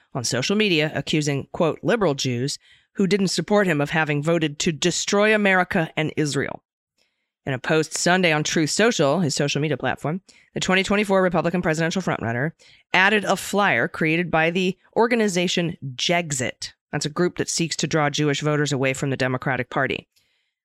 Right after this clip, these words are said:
Uh, the text featured in the flyer appears on the group's Facebook and Instagram pages. It says, "Let's hope you learn from your mistake and make better choices moving forward. Happy New Year."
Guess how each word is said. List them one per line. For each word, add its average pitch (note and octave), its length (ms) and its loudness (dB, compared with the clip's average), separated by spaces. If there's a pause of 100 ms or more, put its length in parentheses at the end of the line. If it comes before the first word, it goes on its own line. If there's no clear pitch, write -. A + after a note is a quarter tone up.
Uh, C#3+ 140 -4
the C3 80 -4
text - 320 -2
featured E3+ 300 0
in D3+ 60 0
the C#3 60 -2
flyer C#3+ 500 0 (360)
appears A#3 560 2
on F#3+ 160 0
the F3+ 80 2
group's E3 320 -2
Facebook E3+ 520 -2
and C3+ 120 -2
Instagram C3+ 560 -2
pages. - 540 -6 (500)
It C#3+ 140 -4
says, D3 240 -2
"Let's G3 180 -2
hope A3+ 220 0
you A3 100 2
learn A#3 220 4
from G#3 180 2
your G#3+ 100 4
mistake G#3 520 2
and D3+ 160 0
make D#3+ 180 0
better F#3 180 2
choices F#3+ 440 0
moving F3+ 280 2
forward. F3+ 460 2
Happy F3+ 320 0
New G3+ 160 2
Year." F3 400 0